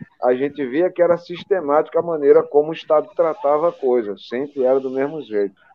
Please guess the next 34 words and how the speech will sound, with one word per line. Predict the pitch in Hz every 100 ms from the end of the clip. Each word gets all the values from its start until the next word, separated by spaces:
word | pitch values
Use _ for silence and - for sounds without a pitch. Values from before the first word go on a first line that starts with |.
| -
Nunca | 107 123 156 156
ia | 135 139
procurar | 139 135 131 123 113 123 - _ -
amenizar | 123 120 131 139 120 107 123
a |
situação, | 120 - 135 131 113 104
sempre | 101 117 123 127 -
tratava | 139 123 - 143 165 175
de | 170 160
instrumentalizar | 156 - 170 175 170 165 160 156 135 147
ela | 123 131 147
pra | - 139 135
reagir | 131 147 139 113 139
de | 151
uma | 147
maneira | 135 123 123 139 139 - - -
mais | 123 156 170
violenta | 156 175 143 143 156 185
ainda, | 170 131 127
de | 104
uma | 110
maneira, | 110 113 127 131 - _ - -
é, | 120
proibitiva, | 117 131 143 143 143 143 143 156 131
de | 123
uma | 127
maneira, | 123 120 135 135 127
e, | 151 127 120 131 147 170 - _ _ -
e | 120
isso | 135 -
é | 170 143
um | 143
problema | 147 139 120 127 143
eterno, | 143 110 113 127